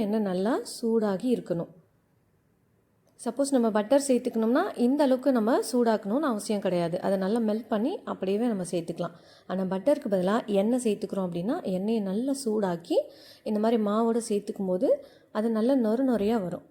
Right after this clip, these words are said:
அந்த அளவுக்கு இருக்கிற மாதிரி பார்த்துக்கணும். இப்போ இது எல்லாத்தையும் நல்லா ஒரு கரண்டியை வச்சு மிக்ஸ் பண்ணி விட்டுக்கலாம். ஏன்னா இந்த எண்ணெயோட சூடு வந்து இருக்கும். அதனால நம்ம கையால இதை வந்து மாவோட கலந்து விட முடியாது. இப்போ ஓரளவுக்கு மாவோட நல்லா மிக்ஸ் பண்ண பிறகு அதோட சூடு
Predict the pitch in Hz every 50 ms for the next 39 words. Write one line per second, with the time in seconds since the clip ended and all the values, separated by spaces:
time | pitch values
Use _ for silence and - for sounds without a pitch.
0 | - 196 202 233 233 220 196 190 190 190 - 320 269 226 - 185 175 175 180 190
1 | 254 254 208 175 156 - - - 170 160 - - - _ _ _ _ _ _ _
2 | _ _ _ _ _ _ _ _ _ _ - - - 247 226 202 202 190 190 208
3 | 214 220 262 240 208 185 190 233 277 262 202 - - 202 220 269 269 262 220 190
4 | - - 233 208 185 - - - 196 185 180 175 165 165 175 165 175 170 170 -
5 | - _ - 214 202 214 254 269 247 208 196 185 190 214 254 269 254 240 208 202
6 | - - 277 277 294 269 247 196 180 185 214 233 190 165 - - 220 302 523 453
7 | 254 202 196 202 220 220 202 190 175 190 185 185 196 226 226 220 220 269 392 427
8 | 247 196 190 190 202 269 494 587 539 294 220 202 196 202 202 202 226 254 - 214
9 | 185 175 175 180 175 165 175 170 170 165 160 160 160 160 165 170 170 - - _
10 | _ _ _ _ _ _ _ _ _ _ _ _ _ _ - 233 233 247 233 233
11 | 233 233 240 247 262 254 285 247 233 220 220 233 240 233 214 226 262 330 311 262
12 | 214 214 214 208 202 - - - 233 226 214 190 196 185 180 185 262 320 339 233
13 | 214 202 208 202 - 269 277 277